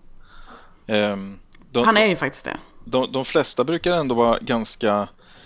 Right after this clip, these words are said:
Speaker 1: harmlösa i sina råd. Men Bennys råd är ju rent värdelösa.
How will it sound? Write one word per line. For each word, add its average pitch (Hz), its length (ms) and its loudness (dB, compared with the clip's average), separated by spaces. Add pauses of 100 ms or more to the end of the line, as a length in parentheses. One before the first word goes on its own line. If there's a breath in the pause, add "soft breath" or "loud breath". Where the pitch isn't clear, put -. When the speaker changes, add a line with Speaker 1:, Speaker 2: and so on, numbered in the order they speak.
(540 soft breath)
Speaker 1:
harmlösa 131 880 2
i 98 120 -2
sina 101 300 -6
råd. - 460 -4 (240)
Men 113 280 -2
Bennys 113 440 2
råd 113 220 2
är 107 40 2
ju 107 100 2
rent 101 300 -6
värdelösa. 175 920 -2